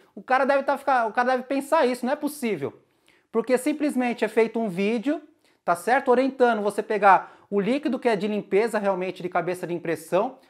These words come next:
mas colocar um pouco, misturar com a tinta sublimática, falando que jamais com a tinta dele vai acontecer de entupir a cabeça de impressão. Rapaz, isso aí vai dar uma lambança.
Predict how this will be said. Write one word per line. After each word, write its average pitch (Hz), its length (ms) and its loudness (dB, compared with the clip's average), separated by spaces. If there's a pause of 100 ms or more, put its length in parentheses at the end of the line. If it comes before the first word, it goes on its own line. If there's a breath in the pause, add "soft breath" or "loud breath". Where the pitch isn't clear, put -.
(160 soft breath)
mas 214 180 -2
colocar 233 440 6
um 247 160 -2
pouco, 240 400 4
misturar 240 480 0
com 269 120 -2
a 247 60 2
tinta 254 460 -4
sublimática, 233 1000 -2 (400)
falando 196 460 2
que 214 220 -8
jamais 247 1040 2
com - 120 -2
a 220 80 4
tinta 254 460 -2
dele 220 500 0 (320 soft breath)
vai 175 240 4
acontecer 190 600 -2
de 180 100 -6
entupir 202 560 -2
a 202 40 2
cabeça 190 380 -2
de 180 60 -8
impressão. 180 600 -4 (420 soft breath)
Rapaz, 196 400 4
isso - 100 -2
aí 240 80 4
vai 240 140 4
dar 240 80 2
uma 247 140 4
lambança. 202 880 0